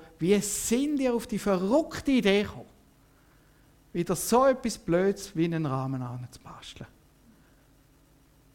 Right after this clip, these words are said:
Geht's euch eigentlich noch, sagt der Paulus. Du, der wird richtig emotionell. Jetzt habt ihr Christus geschenkt bekommen.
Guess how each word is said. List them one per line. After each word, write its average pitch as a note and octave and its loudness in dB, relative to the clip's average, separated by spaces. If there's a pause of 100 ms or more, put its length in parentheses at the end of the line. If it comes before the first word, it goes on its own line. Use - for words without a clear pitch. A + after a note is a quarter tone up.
(1000)
Geht's D#4 2
euch G3 4
eigentlich C#3 -4
noch, A#2 -12
sagt C3 -6
der C#3 -8
Paulus. B2 -14 (380)
Du, E4+ 6
der G#3+ 6
wird D#3+ 4
richtig G#3 -2
emotionell. C3+ -4 (2750)
Jetzt A3+ 2 (140)
habt C4+ 0
ihr C#4+ 4
Christus B3+ 0
geschenkt G3 -2
bekommen. E3 -4